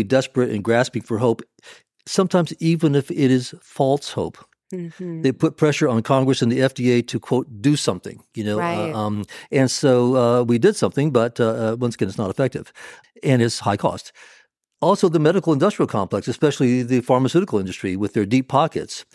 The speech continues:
Speaker 1: and their lobbyists and their political contributions, put so much pressure on the F D A that they approved the drug, even though the science did not support it.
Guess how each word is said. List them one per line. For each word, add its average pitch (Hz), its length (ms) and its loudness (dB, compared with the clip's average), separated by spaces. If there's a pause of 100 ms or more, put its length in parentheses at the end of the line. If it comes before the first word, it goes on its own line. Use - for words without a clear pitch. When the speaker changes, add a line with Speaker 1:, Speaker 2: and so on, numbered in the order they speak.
(220)
Speaker 1:
and 120 120 0
their 120 120 4
lobbyists 117 580 0
and 113 60 -4
their 101 80 -2
political 123 340 -2
contributions, 117 800 -2 (220)
put 135 100 2
so - 220 -2
much 185 220 0
pressure 123 280 0
on 107 140 -2
the 117 140 -4
F 113 140 -4
D 110 180 0
A 107 80 4
that 107 140 -4
they 104 100 -4
approved 156 320 0
the 131 80 -2
drug, 110 320 2
even 143 400 0
though 117 180 2
the 107 140 -4
science 110 360 -2
did 117 240 -6
not 101 200 -2
support 107 340 -6
it. 87 160 -12